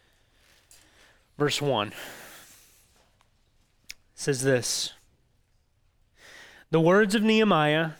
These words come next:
the son of Hakaliah. Now it happened in the month of Chislev, in the twentieth year, as I was in Susa the citadel, that Hanani, one of my brothers, came with certain men from Judah.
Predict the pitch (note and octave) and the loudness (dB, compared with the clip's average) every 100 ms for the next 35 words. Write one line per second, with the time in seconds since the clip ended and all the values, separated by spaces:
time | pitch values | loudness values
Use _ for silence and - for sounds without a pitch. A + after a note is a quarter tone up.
0 | _ _ - D3+ - E3+ F3+ C3+ E3 E3 | _ _ -6 -4 0 0 0 0 0 2
1 | F#3 D3+ C#3 C3 B2 - _ _ _ _ | 2 2 2 0 -4 -14 _ _ _ _
2 | - - - - - - E3+ F3 F3 G3+ | -20 -20 -20 -20 -14 -2 0 2 2 2
3 | B3 A3+ G#3+ F3+ E3+ F3+ F3+ - - F#3 | 2 2 2 2 0 0 -2 -2 0 0
4 | - C#3+ C3 B2 D3 - - D#3+ D#3+ - | 0 0 0 0 -4 -10 -10 -4 -4 -2
5 | F3 F3+ G3 F#3 D#3+ D3 D3 D#3 - - | 0 2 2 0 0 2 2 0 -4 -16
6 | - - E3+ F3 F#3 F#3 E3 C#3+ - G#3 | -8 -2 2 2 2 2 0 -2 0 2
7 | A3 - G#3 F3 - - E3+ D3 C3+ C#3+ | 2 2 2 2 0 2 2 2 2 2
8 | D#3+ D#3 B2+ F3 G3+ A3 D3+ C3+ C#3+ D#3+ | 2 0 0 0 2 2 2 2 0 -4
9 | - - - E3 F#3 G3+ G3 E3+ D3 F#3+ | -10 -18 -4 0 2 2 2 0 2 2
10 | G3+ D3+ D3 - - F#3+ G#3 G#3+ F3 - | 2 2 0 -2 -2 2 2 2 0 0
11 | - F#3+ G3 G#3 F#3 E3 D#3+ D#3 E3 D3+ | 0 0 0 0 0 0 0 -2 -4 -4
12 | D3 F3 D#3+ B2 | -2 -2 -2 -4